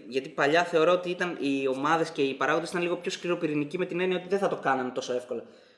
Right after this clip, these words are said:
Ε, απορρέει κιόλας και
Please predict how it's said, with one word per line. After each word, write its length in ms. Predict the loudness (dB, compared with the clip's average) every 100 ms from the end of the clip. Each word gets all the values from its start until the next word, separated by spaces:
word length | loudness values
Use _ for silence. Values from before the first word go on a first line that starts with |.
| _ -2
Ε, 500 | 2 2 2 0 -2 -8 -16 -20 _ _ _ -20 -16
απορρέει 500 | -6 2 4 6 6
κιόλας 320 | 4 2 2
και 160 | -4